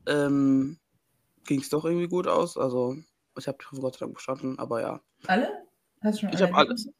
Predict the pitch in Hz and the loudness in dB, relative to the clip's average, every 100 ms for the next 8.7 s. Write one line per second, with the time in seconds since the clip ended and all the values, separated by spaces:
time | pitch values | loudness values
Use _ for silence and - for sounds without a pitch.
0 | - 160 156 156 - 143 143 143 147 - | 2 8 8 8 6 6 6 4 2 -2
1 | 135 139 135 539 - - - - - _ | 2 4 6 6 2 -2 -2 -6 -10 _
2 | - 143 135 135 - 131 131 - - - | -2 2 2 2 -4 -4 -4 -4 -4 -2
3 | - - - - - 185 190 185 185 165 | -6 -2 0 -2 2 2 4 2 2 2
4 | 165 - - - - 147 - 139 147 160 | 0 -8 -14 -2 0 2 2 0 0 -6
5 | - - - 170 165 - 165 - 175 151 | -14 2 4 6 4 4 4 4 0 0
6 | 175 156 160 165 151 143 135 127 127 147 | 2 4 4 0 0 2 2 2 0 -2
7 | 139 131 131 135 123 - - 135 131 - | -6 -6 -8 -6 -6 -8 -8 -6 -6 -4
8 | 127 - _ - 135 - - | -6 -8 _ -10 -10 -8 -12